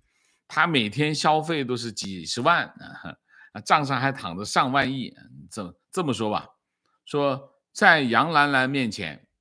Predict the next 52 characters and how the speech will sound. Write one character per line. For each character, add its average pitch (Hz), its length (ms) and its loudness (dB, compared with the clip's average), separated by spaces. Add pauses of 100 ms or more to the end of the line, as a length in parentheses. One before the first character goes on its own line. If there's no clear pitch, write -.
(560)
马 110 280 4
云、 147 280 -2
王 139 180 0
健 147 240 -4
林 113 160 -4
都 147 220 -4
只 135 180 -12
是 - 180 -10
社 127 220 -2
保 85 180 -4
户 120 300 -12 (340)
啊， - 220 -20 (400)
释 - 320 -4
永 165 240 0
信 185 240 -4
就 143 140 -6
像 135 180 -2
五 135 140 -6
保 117 200 2
户 117 440 -10
啊， - 240 -20 (400)
太 135 280 -6
颠 135 280 -2
覆 127 100 -6
人 113 160 -2
的 120 80 0
想 120 240 -4
象 120 260 2
了 69 80 -14
啊。 60 460 -18
<clears throat> - 800 -16
然 107 140 -4
后 117 240 0
就 127 120 -6
有 104 120 0
人 101 100 -6
开 113 180 -6
始 90 140 -10
揭 101 220 -6
秘， 113 280 -4
说 107 240 -8
杨 98 220 -6
兰 107 180 -2
兰 101 160 -4
的 104 80 -6
英 117 220 -4
文 110 140 -2
名 98 180 -4
字 98 140 -10
叫 92 200 -6
Wendy，Wendy 113 1200 -4
杨， 90 440 -2